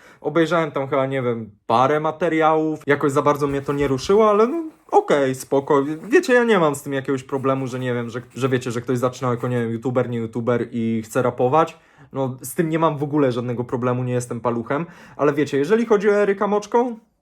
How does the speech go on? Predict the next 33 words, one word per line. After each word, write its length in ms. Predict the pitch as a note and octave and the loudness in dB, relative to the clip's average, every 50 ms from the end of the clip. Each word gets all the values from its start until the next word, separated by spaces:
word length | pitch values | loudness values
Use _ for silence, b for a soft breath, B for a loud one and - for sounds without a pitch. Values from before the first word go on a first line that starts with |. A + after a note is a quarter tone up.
| _ _ _ - | _ _ _ -16
ciekawy 400 | - - - G3+ F#3+ E3+ F3+ F3 | -14 -6 -2 0 0 0 0 -2
wybór. 400 | D#3+ F#3 E3+ E3+ A3 A3 G#3+ - | -2 -2 -2 0 0 0 0 0
Do 140 | C3+ C3+ C#3+ | 2 2 4
Eryka 340 | C#3+ D3 D#3+ - - C4+ A3+ | 4 4 2 2 0 0 0
Moczko 340 | F3 D#3+ F3+ F3+ - - F#3+ | 0 0 -2 -2 0 -2 0
jeszcze 240 | F#3 F#3 F#3 F#3 D#3+ | 0 -2 -2 -2 -2
dojdziemy 360 | D3 D#3 C#3+ E3 F#3+ E3+ B2 | -2 0 0 0 0 -2 -2
w 60 | - | -6
tym 120 | - B2+ A#2+ | -6 -8 -6
materiale, 520 | A#2 A#2 - C3 A#2+ B2 B2 B2+ C#3 C#3+ | -6 -6 -4 -4 -2 0 0 0 0 -2
ponieważ 480 | C#3 C#3+ C3 C3 C3+ C3 B2+ B2+ B2 - | -2 -6 -6 -4 -2 -2 -2 -2 -2 -4
jest 140 | C#3 C#3 | -6 -6
on 120 | C#3+ C3 C3 | -6 -6 -6
bardzo 240 | C#3 C#3+ C#3+ C#3 C#3 | -6 -4 -4 -4 -6
mocno 240 | C3+ C3 B2+ - | -6 -6 -8 -8
powiązany 560 | C3 - C#3 B2+ C#3 C3+ C3 C3+ C3+ C3+ C3+ B2+ | -8 -6 -6 -4 -4 -4 -2 -2 -2 -2 -4 -4
z 40 | |
jednym 360 | B2 C3+ C3+ C3+ C3 C3+ C3+ C3 | -2 -2 -2 -2 -2 -6 -8 -10
cukiereczkiem, 520 | - - - C#3+ C#3 C3+ C3 - - C3 | -8 -4 -2 0 0 0 -2 -2 -6 -8
o 80 | B2 B2 | -8 -8
którym 260 | - A#2+ C3 B2+ A#2+ | -6 -6 -6 -6 -6
chcę 120 | B2+ - | -8 -10
pogadać. 500 | A#2+ - B2 B2 A#2+ A#2 C#3 F#3 G#3 - B B B B B B B B B | -8 -6 -2 0 0 2 2 0 0 -2 B B B B B B B B B
Ale 160 | - D3+ F3+ F#3 | 0 2 4 4
okej, 300 | F#3 F3+ F3+ C#3 A#2+ B2+ | 4 2 2 2 2 2
jeżeli 280 | C#3 C#3 F#3 G#3 A3+ | 0 0 0 -2 -2
chodzi 340 | A3 - F#3+ E3 C#3+ C3 C#3 | 0 0 0 0 -2 -2 0
jeszcze 400 | E3 G3 A3 G#3+ - A#3+ F#3 - | 2 2 2 2 2 0 0 2
o 320 | - D3+ D#3 D#3 C#3+ - - _ _ - | 2 2 2 2 0 -2 -6 _ _ -4
inne 380 | F#3+ G3+ A3+ A#3+ A#3 A#3 - - | -2 0 0 2 2 0 0 -2
osoby, 380 | D#3+ D#3 - - F3+ E3+ F3 | -4 -4 -2 -2 0 0 -2
które 300 | F3 - - E3 D#3+ E3 | -4 -6 -6 -4 -4 -4
kojarzę, 680 | D#3 - - E3+ D#3+ D3+ C3+ B2 A#2 A2+ C#3 F3 A3+ | -4 -4 -2 0 0 2 2 2 0 0 0 -2 -2